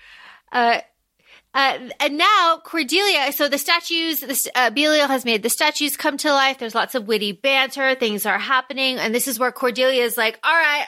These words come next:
all right. Mm, let's go. Let's go. This is the last stand. It ends today. Cordelia goes up to Belial and is like, "Look, I bet you're still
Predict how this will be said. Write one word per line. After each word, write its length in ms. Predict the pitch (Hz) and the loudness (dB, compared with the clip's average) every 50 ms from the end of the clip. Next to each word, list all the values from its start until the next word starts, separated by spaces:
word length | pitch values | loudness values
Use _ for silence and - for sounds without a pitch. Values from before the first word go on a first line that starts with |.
| - | -2
all 140 | 269 294 294 | 0 2 2
right. 280 | 294 277 262 254 254 - _ _ _ - | 4 4 2 2 -2 -4 _ _ _ -14
Mm, 400 | 277 285 269 254 220 202 202 196 - - | -10 -8 -8 -8 -8 -8 -10 -12 -8 -4
let's 220 | 233 262 247 - | -2 -2 -2 -4
go. 380 | - - 269 254 233 220 202 202 - - | -4 -2 0 0 0 0 -2 -6 -8 -4
Let's 240 | 247 254 247 254 | -4 -4 -2 -2
go. 240 | - - 254 226 220 | -2 0 0 0 2
This 160 | 220 254 247 | 0 -2 -2
is 120 | 294 285 254 | -2 -4 0
the 120 | 302 285 | 0 2
last 280 | 277 262 247 269 262 - | 2 4 2 0 0 -4
stand. 320 | - 254 233 226 226 - - | -4 -2 0 0 0 -2 -2
It 240 | 226 226 226 226 - | 0 0 -2 -2 0
ends 400 | - 240 233 233 220 226 208 - - - - | 0 2 2 2 0 -2 -6 -8 -8 -8 -6
today. 540 | - - 240 220 185 226 226 208 196 196 - - - - - - - | -4 -2 -2 0 0 0 0 0 0 -2 -6 -12 -20 -20 -20 -20 -10
Cordelia 540 | - - 285 269 214 302 311 330 330 311 302 | -4 -2 -2 0 2 2 2 2 2 2 2
goes 200 | 254 285 277 - | 2 0 0 0
up 160 | 285 269 - - | 0 -2 -2 -2
to 80 | 285 | -4
Belial 500 | 214 - 294 330 349 359 339 302 262 247 | -2 0 0 2 2 2 2 4 2 2
and 220 | 233 - 262 247 262 | 0 0 -2 -2 -2
is 160 | 262 254 - | -2 -2 0
like, 280 | 285 269 254 240 - - _ _ _ _ _ - | 0 0 0 0 -2 -8 _ _ _ _ _ -8
"Look, 320 | 269 311 370 359 247 - - _ _ _ _ _ _ _ _ _ _ _ _ _ - | -4 -2 0 0 -2 -4 -10 _ _ _ _ _ _ _ _ _ _ _ _ _ -2
I 240 | 254 277 359 440 415 233 | 2 2 2 2 0 -2
bet 320 | 233 214 190 196 349 - - _ _ _ | -2 0 2 2 2 0 -2 _ _ _
you're 240 | - 220 294 370 440 | -6 -2 0 0 2
still 540 | - - - 247 226 208 208 226 247 - | 0 0 0 2 2 2 2 2 0 -4